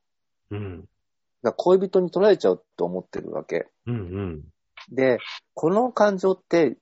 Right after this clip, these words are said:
Speaker 2: かの有名なホモソーシャルという、
Speaker 1: うん。
Speaker 2: あの、ほら、明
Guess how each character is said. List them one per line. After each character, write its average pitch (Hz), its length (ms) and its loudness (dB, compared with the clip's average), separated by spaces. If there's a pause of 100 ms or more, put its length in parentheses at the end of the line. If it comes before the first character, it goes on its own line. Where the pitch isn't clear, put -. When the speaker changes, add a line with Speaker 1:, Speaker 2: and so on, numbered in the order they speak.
Speaker 2:
か - 160 0
の 202 100 2
有 113 160 0
名 104 120 -4
な 98 100 -2
ホ 117 180 -4
モ 151 140 -2
ソ 175 140 0
ー 170 40 0
シ - 100 -2
ャ 107 40 2
ル 92 80 -4
と - 80 -6
い 87 100 -2
う、 98 60 2
Speaker 1:
う 110 600 -4
ん。 95 240 -10 (500)
Speaker 2:
あ 101 120 -4
の、 101 140 -6
ほ 98 100 -6
ら、 82 300 -2
明 110 60 -4